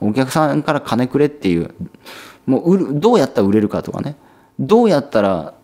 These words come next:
どうのこうのっていう、もうそっちのノウハウばっかなんですよね。うん。だから続かないんですよね。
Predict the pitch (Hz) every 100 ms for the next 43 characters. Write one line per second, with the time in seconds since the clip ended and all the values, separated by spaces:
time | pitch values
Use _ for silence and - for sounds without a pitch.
0 | - - 127 131 131 120 127 110 92 -
1 | 95 101 117 113 - 190 - 185 165 143
2 | 190 214 208 180 196 214 123 80 - 73
3 | 131 - _ _ _ _ _ _ _ _
4 | _ _ - 104 95 92 92 165 170 143
5 | - 185 214 - 220 208 208 - - 50